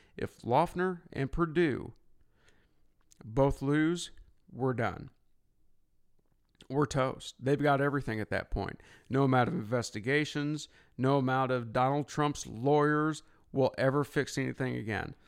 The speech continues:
I've said this before, and I just want to reiterate. A full, a fully democratic, we'll call them liberal, controlled government will do a couple things. They'll get rid of the Electoral College.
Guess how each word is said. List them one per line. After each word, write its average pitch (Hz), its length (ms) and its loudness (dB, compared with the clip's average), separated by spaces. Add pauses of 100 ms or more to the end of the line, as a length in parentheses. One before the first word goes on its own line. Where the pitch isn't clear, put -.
(600)
I've 131 160 0
said 170 220 4
this 190 140 0
before, 143 340 2
and 131 80 2
I 127 80 2
just 127 220 -4
want 139 100 0
to 127 60 0
reiterate. 127 640 0 (1800)
A 135 60 2
full, 175 720 0 (340)
a 131 80 -2
fully 151 640 4 (100)
democratic, 123 680 0
we'll 127 80 0
call 135 300 0
them 127 260 0
liberal, 117 400 2
controlled 131 500 -2
government 131 520 -2 (1200)
will 120 100 -4
do 113 140 0
a 113 60 0
couple 139 260 -2
things. 110 520 -6 (1300)
They'll 135 200 2
get 131 140 0
rid 131 180 2
of 127 40 0
the 127 120 2
Electoral 131 480 0
College. - 600 -12